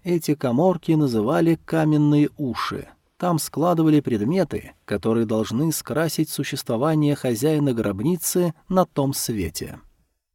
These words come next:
Воинами инь традиционно звали воинственных демонов, но позже так называли не только потусторонние силы, но и разведчиков.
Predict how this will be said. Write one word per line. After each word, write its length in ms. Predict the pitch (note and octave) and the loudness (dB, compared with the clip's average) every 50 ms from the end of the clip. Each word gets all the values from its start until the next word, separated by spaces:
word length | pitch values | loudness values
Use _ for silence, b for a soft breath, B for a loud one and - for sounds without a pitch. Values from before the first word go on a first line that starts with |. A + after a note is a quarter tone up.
| _ _ _ _ _ _ _ _ _ _ _ _ _ - | _ _ _ _ _ _ _ _ _ _ _ _ _ -12
Воинами 640 | F#2+ F#2 F#2 G2 A#2 C#3+ D3+ D3+ C#3+ B2+ A#2 G#2+ G#2 G#2 | -10 -8 -6 0 4 6 6 8 6 6 4 2 0 0
инь 460 | - - C#3+ F3 F#3 E3 C3 G#2+ - - _ _ | -2 -2 -2 0 2 2 2 0 -4 -10 _ _
традиционно 800 | - G#2 G#2 G2+ A2 G#2+ - - - F#3+ G3+ G3 F#3+ F3+ F3 E3+ | -2 0 0 0 0 0 -2 -2 0 2 4 4 4 2 2 0
звали 420 | D3+ C3 B2 D#3 F#3 F#3 F3 E3+ | 0 0 0 2 2 4 4 4
воинственных 760 | E3 D3+ D3+ D#3 E3+ F3+ E3+ - - - E3 E3 E3 D#3 C#3+ | 4 4 4 2 2 2 0 -2 -2 0 0 2 2 2 0
демонов, 640 | C3+ E3+ G3+ F#3+ C#3 G2 F2 E2+ E2 - - - - _ _ | 0 0 0 2 2 0 -2 -4 -6 -8 -12 -18 -20 _ _
но 220 | - G2+ G2+ G2+ F#2 | -4 -2 -2 -2 -2
позже 480 | - - F#3 G3 G3 F3+ D#3 D#3 F3 | -2 0 2 2 2 2 2 0 -2
так 280 | - - D#3+ F3 D#3 - | -2 -2 -4 -4 -2 0
называли 520 | D#3+ D3+ B2+ B2 A#2+ C3+ F3 F#3 F3 E3+ | -2 0 0 0 -2 0 0 2 2 4
не 160 | D#3+ D#3+ D#3+ D#3+ | 4 4 2 2
только 460 | - - F#3+ F3+ D3 - - B2 A2 | 2 2 4 4 4 2 0 -2 -2
потусторонние 800 | - C3+ - G2+ - - - B2 C3 D3 C#3+ B2+ A#2 G#2+ G#2 G2 | 0 -2 -2 -2 -4 -2 -2 0 2 4 4 4 2 2 0 -2
силы, 520 | - - - G3+ F#3+ D3+ G2+ F2 D2+ D#2+ - _ _ _ _ | -4 -4 -2 0 0 2 0 0 -4 -8 -12 _ _ _ _
но 340 | - E2+ F2 A2+ D#3+ F#3 F#3 | -6 -2 0 2 4 2 2
и 160 | - - D#3+ | 2 2 2
разведчиков. 1040 | D#3+ D#3+ E3 D3+ D3 E3+ F3 D#3+ A#2 - - - - - - - - - - - - | 2 2 2 0 0 2 2 2 2 2 -2 -8 -10 -8 -10 -12 -14 -14 -18 -20 -20